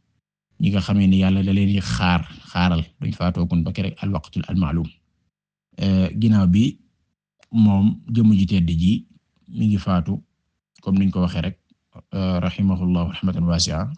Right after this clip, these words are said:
ci sanata sittin wa thamanin, ni ko al-Qadi Iyad waxe, donte am na ñeneen wa-, ñu tudd leneen, comme al-Imam Zahabi ni mu ko indee, atum ñetti téeméer ak juróom-ñett fukk ak juróom benn ca la faatu.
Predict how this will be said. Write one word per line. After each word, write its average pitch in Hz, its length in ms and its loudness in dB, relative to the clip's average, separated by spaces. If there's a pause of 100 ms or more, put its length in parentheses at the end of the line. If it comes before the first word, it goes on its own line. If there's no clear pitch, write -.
(100)
ci 101 100 -2
sanata 95 360 -2
sittin 90 420 -4
wa 87 60 -6
thamanin, 87 500 0
ni 87 80 -2
ko - 100 -14
al-Qadi 87 380 -8
Iyad 78 240 -2
waxe, 78 380 -8
donte - 340 -10
am - 100 -6
na 90 80 0
ñeneen 85 320 -2 (840)
wa-, - 240 -8
ñu 101 260 -2
tudd 92 220 -2
leneen, 90 420 2 (800)
comme - 200 -10
al-Imam 98 340 2
Zahabi 87 340 -2
ni 90 100 2
mu 90 60 0
ko 82 100 -8
indee, 92 300 -2 (1000)
atum 98 280 -2 (160)
ñetti 90 220 -2
téeméer 87 360 0
ak 85 140 -10
juróom-ñett 92 320 0
fukk - 300 -14
ak 92 120 -4
juróom 87 240 0
benn 76 340 0 (880)
ca 90 100 -2
la 82 80 2
faatu. 80 320 -4